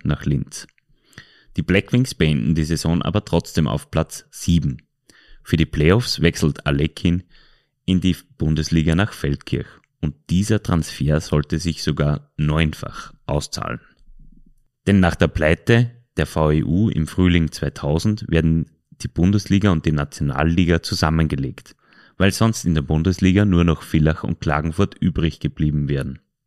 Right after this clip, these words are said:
Linz reagiert schnell und nutzt seine Kontakte nach Feldkirch.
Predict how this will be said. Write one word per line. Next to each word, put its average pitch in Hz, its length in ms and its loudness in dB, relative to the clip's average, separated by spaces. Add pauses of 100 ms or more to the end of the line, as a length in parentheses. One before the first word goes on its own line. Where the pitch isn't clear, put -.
(880)
Linz 107 360 2
reagiert 78 360 0
schnell 104 380 0 (100)
und 90 200 0
nutzt - 320 0
seine 87 180 0
Kontakte 76 500 -2
nach 92 200 0
Feldkirch. - 500 -4